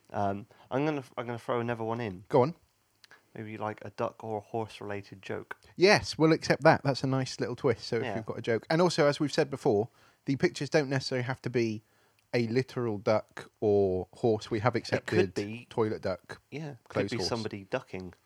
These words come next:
Speaker 2: Nice. I like your thinking. So it
Speaker 1: Yeah,
Speaker 2: really
Speaker 1: like
Speaker 2: is.
Speaker 1: crouching underneath something.
Speaker 2: There's a lot of opportunity there around horses and
Speaker 1: We've
Speaker 2: ducks.
Speaker 1: got a lot of ducks to get rid of.
Speaker 2: We have.
Speaker 1: Um,
Speaker 2: So, yes.
Speaker 1: and, and Bobby can't keep winning
Speaker 2: <laughs> No,
Speaker 1: them all.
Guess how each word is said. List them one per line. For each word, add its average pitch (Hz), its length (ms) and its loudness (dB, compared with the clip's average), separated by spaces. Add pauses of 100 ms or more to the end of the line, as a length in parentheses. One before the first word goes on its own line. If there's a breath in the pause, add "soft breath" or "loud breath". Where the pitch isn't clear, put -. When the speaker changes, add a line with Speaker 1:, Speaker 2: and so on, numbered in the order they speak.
(580 soft breath)
Speaker 2:
Nice. 165 540 4
I 139 100 2
like 151 180 2
your 143 120 2
thinking. 120 440 -6
So 143 160 2
it 143 40 6
Speaker 1:
Yeah, 135 80 4
Speaker 2:
really 156 260 2
Speaker 1:
like 139 80 6
Speaker 2:
is. - 280 2
Speaker 1:
crouching 113 460 -6
underneath 110 360 -6
something. 92 500 -8
Speaker 2:
There's 127 280 -2
a 135 60 -2
lot 156 280 2
of 135 160 4
opportunity 117 680 -2
there 98 260 0 (160)
around 107 380 -4
horses 107 520 -4
and 101 100 -4
Speaker 1:
We've 95 100 -4
Speaker 2:
ducks. 98 140 4
Speaker 1:
got 107 100 2
a - 20 -4
lot 127 220 0
of 110 160 -8
ducks - 360 0
to - 80 -14
get - 180 -4
rid 95 160 -6
of. 95 180 -8
Speaker 2:
We 135 140 8
have. 127 280 0
Speaker 1:
Um, 98 260 0
Speaker 2:
So, 123 80 6
yes. 113 240 4
Speaker 1:
and, 104 240 -6
and 104 280 -4
Bobby 113 260 0
can't 110 400 -6
keep 107 260 -10
winning 165 180 4
Speaker 2:
<laughs> 160 100 6
No, 202 80 8
Speaker 1:
them 160 180 8
all. - 60 -4